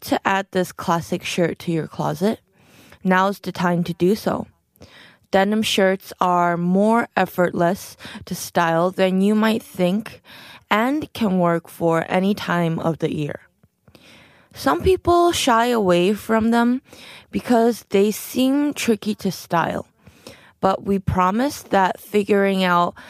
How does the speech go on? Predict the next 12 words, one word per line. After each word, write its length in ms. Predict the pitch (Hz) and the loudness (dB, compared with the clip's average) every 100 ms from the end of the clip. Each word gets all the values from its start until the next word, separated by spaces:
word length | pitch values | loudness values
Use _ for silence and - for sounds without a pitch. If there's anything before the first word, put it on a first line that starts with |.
| - - | -20 -8
how 320 | - 220 277 - | 0 2 2 -2
to 80 | 226 | 2
wear 260 | 185 175 | 4 4
a 80 | 165 | 2
denim 380 | 170 165 165 165 | 0 0 0 0
shirt 400 | 160 175 165 202 - - - - | 0 0 0 0 -8 -20 -20 -4
is 380 | 190 185 185 185 - | 2 4 4 2 2
always 500 | 208 247 269 - - | 2 4 0 -2 -2
easier 520 | 226 233 226 233 214 | 2 2 2 2 2
than 220 | 196 180 175 | 2 2 0
it 100 | - | -4
seems. 580 | - 165 156 - - | -4 -4 -4 -10 -20